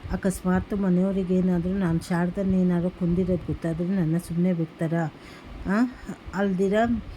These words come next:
ಅಜಿತ್ ಬೇರೆ ಹಿಂದೆ ಬಿದ್ದಿದ್ದಾನೆ. ಈಗ ಇದ್ರ ಹಿಂದೆ ಎಲ್ಲ ನಾವೆಲ್ಲ ಇರೋದು ಅಂದರೆ ಅವ್ನು ನಮ್ಮನ್ನೇ ಅರೆಸ್ಟ್ ಮಾಡ್ತಾನೆ ಅಂತ ಹೇಳಿ ಮಾತಾಡ್ತಾ ಇರ್ತಾಳೆ. ಈ ಕಡೆ ಅಶ್ವಿನಿ ಸುಮ್ಮನೆ ಕೇಳ್ಕೊಂಡಿರ್ತಾಳೆ. ತಕ್ಷಣ ಇನ್ನೊಂದು ಕಡೆ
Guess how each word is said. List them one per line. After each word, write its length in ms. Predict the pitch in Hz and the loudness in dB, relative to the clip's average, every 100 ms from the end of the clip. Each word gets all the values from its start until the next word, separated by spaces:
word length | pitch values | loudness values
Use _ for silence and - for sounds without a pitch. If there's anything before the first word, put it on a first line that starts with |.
| - - | -10 -2
ಅಜಿತ್ 340 | 185 190 196 | 0 0 -2
ಬೇರೆ 260 | - 190 202 | 0 2 2
ಹಿಂದೆ 340 | 233 196 185 196 | 2 2 2 2
ಬಿದ್ದಿದ್ದಾನೆ. 680 | 175 160 180 175 170 175 156 - - - - 202 | 0 0 0 2 2 2 -2 -8 -16 -10 -2 0
ಈಗ 120 | 175 175 170 165 - | 2 4 2 0 -2
ಇದ್ರ 200 | 202 170 | -2 0
ಹಿಂದೆ 280 | 190 202 208 | 0 2 2
ಎಲ್ಲ 180 | 208 208 | 2 2
ನಾವೆಲ್ಲ 420 | 196 170 165 180 | 2 2 2 2
ಇರೋದು 440 | 202 185 180 180 180 | 2 2 2 2 0
ಅಂದರೆ 180 | 185 | 0
ಅವ್ನು 200 | 214 180 | 0 2
ನಮ್ಮನ್ನೇ 420 | 170 165 180 208 214 | 2 2 2 2 0
ಅರೆಸ್ಟ್ 420 | 165 175 - 180 | 0 -2 -2 -2
ಮಾಡ್ತಾನೆ 480 | 165 - 170 160 170 | -2 -2 -2 0 0
ಅಂತ 180 | 156 | -2
ಹೇಳಿ 380 | 170 165 175 190 | -2 0 0 0
ಮಾತಾಡ್ತಾ 580 | 240 202 160 175 - 170 | 0 -2 -2 -4 -4 -4
ಇರ್ತಾಳೆ. 440 | 160 - 165 180 262 - - - - | -4 -4 -2 0 -2 -4 -16 -14 -6
ಈ 20 | 208 | -2
ಕಡೆ 300 | 202 196 233 262 - - - 202 | 0 2 2 -2 -8 -18 -4 -2
ಅಶ್ವಿನಿ 460 | 185 202 202 214 262 254 233 - - - | -2 -2 0 2 2 2 -2 -8 -10 -10
ಸುಮ್ಮನೆ 260 | - 214 220 214 - | -4 0 0 -2 -6
ಕೇಳ್ಕೊಂಡಿರ್ತಾಳೆ. 920 | - 202 190 202 196 170 - - 165 196 277 - - - - - - - - - - | -2 -2 0 0 0 0 -2 -2 0 0 -4 -8 -16 -14 -10 -10 -12 -14 -14 -10 -4
ತಕ್ಷಣ 420 | - 185 - - 214 226 220 - - - | -2 -2 -4 -4 0 0 -2 -12 -16 -2
ಇನ್ನೊಂದು 360 | 226 208 226 233 | 0 2 2 2
ಕಡೆ 260 | 208 185 | 2 2